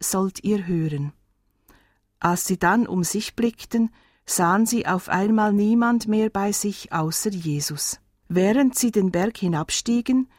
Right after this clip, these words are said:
verbot er ihnen, irgendjemand zu erzählen, was sie gesehen hatten, bis der Menschensohn von den Toten auferstanden sei.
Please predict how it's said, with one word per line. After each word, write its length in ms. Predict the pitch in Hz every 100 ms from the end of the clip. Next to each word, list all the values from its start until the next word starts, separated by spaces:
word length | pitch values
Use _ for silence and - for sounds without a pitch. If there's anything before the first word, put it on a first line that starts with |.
| _
verbot 560 | - 233 214 220 226 262
er 100 | -
ihnen, 440 | 240 247 247 247 _ _ -
irgendjemand 1000 | 226 254 277 262 208 190 202 214 214 -
zu 120 | 190
erzählen, 680 | 147 151 - 160 175 226 233
was 260 | - 175 -
sie 100 | 214
gesehen 540 | - 190 165 180 196
hatten, 400 | 175 151 - 160 - - - _
bis 240 | 220 240 -
der 120 | 254
Menschensohn 760 | 202 180 208 240 226 247 247 247
von 220 | 208 190
den 160 | 190
Toten 500 | 185 165 175 233 226
auferstanden 760 | 185 196 226 - 233 208 190 170
sei. 400 | - 156 139 143